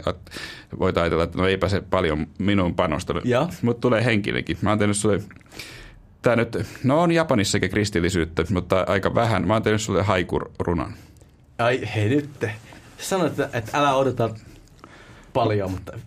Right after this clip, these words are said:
Speaker 2: tämähän on
Speaker 1: Noniin.
Speaker 2: ihan huikea.
Speaker 1: Et mä oon tehnyt haikurunan, jossa sinä olet pääosassa. Mut,
Speaker 2: Joo.
Speaker 1: mut to-, tavallaan tää haikuruno haluaa puhutella paitsi sinua, niin myös kuulijaa.
Speaker 2: Okei.
Speaker 1: Se alkaa
Speaker 2: Noniin.
Speaker 1: nyt. Heikki tahtoo nyt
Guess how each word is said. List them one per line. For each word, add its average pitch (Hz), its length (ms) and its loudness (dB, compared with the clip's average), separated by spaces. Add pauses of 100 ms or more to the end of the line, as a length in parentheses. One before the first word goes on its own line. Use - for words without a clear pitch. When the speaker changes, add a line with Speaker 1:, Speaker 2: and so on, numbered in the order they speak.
(140)
Speaker 2:
tämähän 160 220 2
on - 20 4
Speaker 1:
Noniin. 156 160 4
Speaker 2:
ihan 123 120 0
huikea. 107 380 -2 (180)
Speaker 1:
Et 104 120 0
mä 107 60 4
oon 104 80 4
tehnyt 95 200 4
haikurunan, 107 560 4 (120)
jossa 90 280 2 (260)
sinä 107 280 2
olet 78 260 0
pääosassa. 98 540 2 (220)
Mut, 98 120 0
Speaker 2:
Joo. 101 200 2 (120)
Speaker 1:
mut 101 160 -4 (340)
to-, - 180 -2 (300)
tavallaan 104 540 2
tää 98 180 4
haikuruno 92 480 2
haluaa 90 240 2
puhutella 85 560 0 (580)
paitsi 85 240 0
sinua, 120 400 2 (100)
niin 120 180 2
myös 98 360 2 (420)
kuulijaa. - 560 0
Speaker 2:
Okei. 117 360 0 (600)
Speaker 1:
Se 98 140 0
alkaa 76 280 0
Speaker 2:
Noniin. 139 180 2
Speaker 1:
nyt. 143 100 -14 (800)
Heikki 139 420 0
tahtoo 90 600 0
nyt 123 440 0